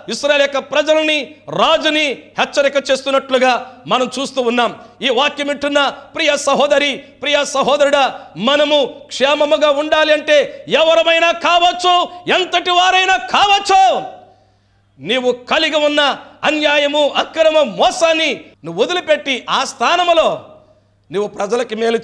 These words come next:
చేయి, ఇతరులకి మేలు చేయి, కుటుంబాలకి మేలు చేయి, సమాజానికి మేలు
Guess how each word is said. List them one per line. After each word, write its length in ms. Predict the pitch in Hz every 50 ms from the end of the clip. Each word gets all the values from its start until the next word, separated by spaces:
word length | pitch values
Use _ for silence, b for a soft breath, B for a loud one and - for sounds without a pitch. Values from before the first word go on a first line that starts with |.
| -
చేయి, 180 | - 190 143 120 104 - _ _ _ _ _ _ _ _ _ _ _ _ _ _ _ _ _ _ _ _ _ _ _ _ _ _ _ _ _ -
ఇతరులకి 400 | 196 - - 294 302 294 294 277
మేలు 320 | 262 240 269 330 349 349 - -
చేయి, 200 | 330 294 214 156 135 - - - - _ _ _ _ _ -
కుటుంబాలకి 560 | - 285 262 339 339 339 330 330 311 320 269
మేలు 300 | 226 190 196 302 359 370 359 359
చేయి, 180 | 359 330 262 - - - - - -
సమాజానికి 640 | - - 254 294 339 349 311 311 311 320 - 277 254
మేలు 320 | 226 220 311 392 415 392